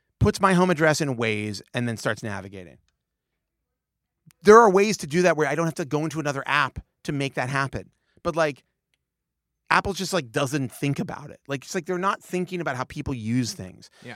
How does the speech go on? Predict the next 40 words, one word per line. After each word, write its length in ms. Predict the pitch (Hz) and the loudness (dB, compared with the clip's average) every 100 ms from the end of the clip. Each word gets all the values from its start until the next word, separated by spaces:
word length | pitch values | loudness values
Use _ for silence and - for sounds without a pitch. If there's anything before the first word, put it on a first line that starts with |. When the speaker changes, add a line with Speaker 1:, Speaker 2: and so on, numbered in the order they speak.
| 120 - - | -20 -16 -6
Speaker 1:
Anyhow, 220 | 220 151 | 0 0
so 180 | 202 190 | 2 0
long 260 | 190 247 | 2 0
and 80 | 220 | 0
short 180 | 170 160 | 0 0
is, 60 | 135 | 0
like, 100 | 131 | -2
the 60 | |
iPhone's 340 | 139 131 139 - | 0 2 0 0
fine. 240 | 123 120 | -4 -2
I 80 | 123 | -4
love 240 | 104 95 | -4 -4
it, 40 | 104 | -6
and 100 | 98 | -10
it's 100 | - | -14
great, 300 | 95 95 101 | -12 -12 -14
and 120 | 95 | -16
I'm 140 | 98 | -14
very 180 | 104 104 | -12 -10
happy 220 | 101 98 | -8 -10
to 60 | 98 | -10
be 100 | 101 | -10
an 60 | |
iPhone 360 | 95 95 101 95 | -10 -10 -10 -8
user, 240 | 95 95 | -8 -10
and 80 | 98 | -12
I 40 | 98 | -14
can't 200 | 104 101 | -14 -16
wait 100 | 101 | -16
to 60 | |
get 100 | 101 | -18
my 100 | 98 | -18
next 260 | 98 95 - | -18 -18 -16
big 260 | 101 98 | -16 -14
notch, 480 | 104 101 101 - - | -12 -10 -12 -14 -16
shitty 380 | - 123 107 101 | -8 -6 -6 -8
fucking 320 | - 104 101 | -8 -8 -10
glass 460 | 98 107 104 101 - _ _ _ - | -6 -6 -6 -8 -14 _ _ _ -10
bullshit 500 | 113 110 - 110 - | -6 -4 -4 -6 -6
breaks 420 | 123 107 107 - | -6 -4 -4 -6